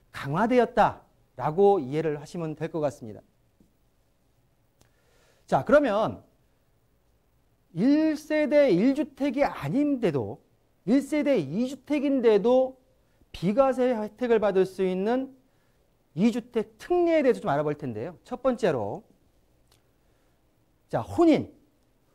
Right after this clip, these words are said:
혼인과 그리고 동거복량을 말씀드릴 수가 있어요. 두 번째는, 자, 혼인 같은 경우에는 결혼을 혼인신고하기 전에 남자와 여성분께서 각각 한 채씩 갖고 있을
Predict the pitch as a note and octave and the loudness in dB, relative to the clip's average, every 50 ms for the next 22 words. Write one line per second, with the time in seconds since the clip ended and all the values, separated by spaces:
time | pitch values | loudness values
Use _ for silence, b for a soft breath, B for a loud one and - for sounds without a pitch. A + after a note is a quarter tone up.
0 | _ _ _ - - - E4 D#4+ E4 D#4+ D#4 D4+ D4 C#4+ B3+ C4+ C4+ C4+ C4+ C4+ | _ _ _ -12 -2 2 4 4 6 6 6 4 4 4 4 4 4 4 2 2
1 | C4 C4 G#3 G#3 G3 A3+ A3+ A#3 A3+ - - E3+ G#3 B3+ C4 B3 C#4 C4+ B3+ B3 | 0 0 0 2 4 6 4 4 2 -2 -4 -4 -2 -2 -2 0 0 0 0 0
2 | B3 B3 A#3 A3+ A3 G#3+ G#3+ A3+ A#3 A#3+ A#3 A3+ G#3 D3+ C#3 - - F3+ F3 D#3+ | -2 0 0 0 0 0 0 2 2 2 2 2 0 -2 -4 -4 -8 -10 -8 -8
3 | D#3 D3+ - - D3 C3 A#2+ - B2+ A#2 - C3 C3+ C#3+ C#3 - A#2+ A2+ G#2+ C#3 | -10 -12 -8 -6 -6 -6 -6 -8 -10 -12 -10 -10 -10 -10 -8 -8 -10 -10 -10 -12
4 | G3+ - _ _ _ - B2 - - C#4 C#4+ D4 D4 C4+ C4 C4 B3+ A#3 A3 G#3+ | -14 -18 _ _ _ -12 -12 -4 0 2 2 4 4 4 2 0 0 0 0 0
5 | F#3+ E3+ C#3+ C3 E3+ A3+ F#3 A2 - _ _ _ _ _ _ _ _ _ _ _ | 0 0 -2 -2 -2 -2 -4 -4 -8 _ _ _ _ _ _ _ _ _ _ _
6 | _ _ _ _ _ _ _ _ _ _ _ _ - F3 A#3 C#4+ D4 D#4 D#4 D4+ | _ _ _ _ _ _ _ _ _ _ _ _ 0 2 4 4 6 6 4 4
7 | C4+ B3+ - - D#4+ E4+ E4+ D4+ D4 D#4 C#4+ C#4 D4 C#4 C4 C#4 - - G#3+ G#3+ | 2 0 -2 -2 0 0 0 0 0 0 2 4 4 4 2 -2 -2 0 0 2
8 | A3 A#3+ B3+ C4 C4 C4 - _ _ _ _ _ _ _ _ _ _ _ _ _ | 2 2 0 0 -2 -4 -10 _ _ _ _ _ _ _ _ _ _ _ _ _
9 | _ _ _ _ _ _ _ - D3 F3+ G#3 G3+ A3 A3 G#3+ G#3+ G#3 G3+ G3+ G#3 | _ _ _ _ _ _ _ -8 -4 -4 0 0 2 2 4 4 4 4 4 2
10 | - - _ _ _ _ _ _ _ D#3 - G#3 G#3 F#3+ G3 G3 - F#3 E3 F3 | 0 -4 _ _ _ _ _ _ _ -8 -6 -4 -4 -4 -4 -4 -4 -6 -4 -2
11 | F#3+ G3 G3+ F#3+ - _ - A3 - - _ - B3+ B3 B3 - - C4+ D#4 D4 | -2 -2 -2 -6 -8 _ -10 -10 -10 -10 _ -2 -2 -2 -2 -6 -8 -6 -6 -6
12 | D4+ - - D#4+ D4 - - D#4 - - G3 - - F3+ - - _ _ _ G#3 | -8 -8 -8 -8 -8 -6 -8 -8 -8 -8 -12 -10 -10 -12 -12 -12 _ _ _ -16
13 | G3+ | -16